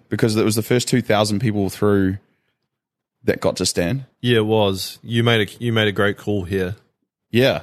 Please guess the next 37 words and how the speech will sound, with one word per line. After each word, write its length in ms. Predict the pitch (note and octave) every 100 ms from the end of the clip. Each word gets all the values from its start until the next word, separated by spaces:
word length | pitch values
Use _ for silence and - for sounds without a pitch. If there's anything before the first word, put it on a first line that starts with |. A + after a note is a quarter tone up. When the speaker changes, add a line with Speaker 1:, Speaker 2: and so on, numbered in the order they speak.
| -
Speaker 2:
I 120 | A#2+
didn't 140 | B2+ A#2
Speaker 1:
because 120 | A2
Speaker 2:
understand 400 | G2+ G2 A#2 A2+
the 60 |
severity 680 | G2+ A2 G#2 A2 A2 G#2 G2
of 140 | F#2
the 120 | G2 F#2+
situation. 840 | G#2 - G2 G2 F#2+ F#2+ F#2 G2
Speaker 1:
Yes, 400 | A2+ G2+ - -
and 180 | A2+ A#2
that, 100 | A#2
that's 200 | B2 B2
what 80 | A#2
I 40 |
mean. 180 | A2+ F2
Of 100 | F#2+
course, 240 | - B2
you 60 | A2+
still 200 | - A2+
wanted 220 | A2 G2+
to 80 | F#2+
stand, 320 | - A2 F#2+
but 120 | F#2+
I 100 | F2
know 160 | G#2 G#2+
you, 320 | G#2 G2+ F#2+ F#2
with 220 | G#2 -
your 120 | G2
lax 280 | G2+ G2 -
back 220 | G#2 -
nature, 360 | G#2 - - F2
you 120 | G2+
would 80 | G2
have 80 |
been 120 | G2+ G2+
like, 180 | G2+